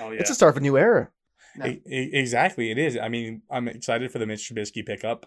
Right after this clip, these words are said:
Speaker 1: Um, and I'm also interested in seeing how, one, Todd Bowles does. How do you, how do you think that goes?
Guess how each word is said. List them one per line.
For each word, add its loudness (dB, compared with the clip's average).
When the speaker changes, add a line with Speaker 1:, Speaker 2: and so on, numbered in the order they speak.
Speaker 1:
Um, -6
and -4
I'm -4
also 0
interested -6
in -6
seeing -8
how, -2
one, -8
Todd -2
Bowles -4
does. -12
How -4
do -8
you, -16
how -16
do -6
you -8
think -12
that -4
goes? -14